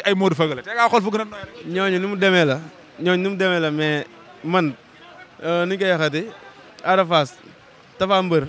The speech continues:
Speaker 2: ñun ñoo débuté ndoo presque. Mais xam nga làmb moo doon loo xam dafa doy waar. Comme li ma la wax sànq rek, boo daanee da ngay dem, boo daanoo da ngay xaar. Man moo tax ma war a bëre, mooy, moo tax may laaj, mooy kii ñooñu sax,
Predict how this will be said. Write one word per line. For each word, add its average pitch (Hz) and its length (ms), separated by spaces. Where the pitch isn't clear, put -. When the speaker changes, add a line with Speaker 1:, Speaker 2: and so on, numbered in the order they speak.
Speaker 2:
ñun 165 220
ñoo 175 120
débuté 175 380
ndoo 131 220
presque. 143 300
Mais 160 100
xam 185 100
nga 208 80
làmb 202 260
moo 190 120
doon 185 220
loo 170 140
xam 151 80
dafa 151 180
doy 151 180
waar. 135 200
Comme 175 160
li 180 60
ma 175 100
la 170 60
wax 147 100
sànq 143 260
rek, 135 240
boo 151 180
daanee 156 360
da 143 80
ngay 151 160
dem, 151 160
boo 147 160
daanoo 139 340
da 131 80
ngay 135 160
xaar. 131 220
Man 139 120
moo 160 160
tax 165 120
ma 170 120
war 170 120
a 170 40
bëre, 170 320
mooy, 170 180
moo 180 220
tax 180 120
may 170 160
laaj, 170 240
mooy 170 200
kii 175 180
ñooñu 165 260
sax, 214 120